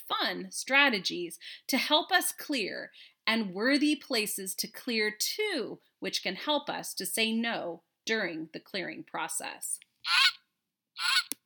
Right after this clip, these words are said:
Before we sign off for this episode, I want to remind everyone about the opportunity mentioned in episode twenty-five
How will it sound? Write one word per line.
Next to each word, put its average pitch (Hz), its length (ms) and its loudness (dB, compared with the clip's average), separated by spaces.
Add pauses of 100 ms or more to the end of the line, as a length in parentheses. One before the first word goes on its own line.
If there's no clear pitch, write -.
(600)
Before 392 280 4 (100)
we 466 100 6
sign 311 300 10
off 233 240 4
for 254 80 2
this 240 180 0
episode, 175 600 0
I 247 80 0
want 311 240 0
to 403 180 2
remind 226 460 6
everyone 185 520 -2
about 202 300 2
the - 160 -6
opportunity 226 720 2
mentioned 202 420 -2
in 214 160 -2
episode 202 480 -4
twenty-five 202 800 0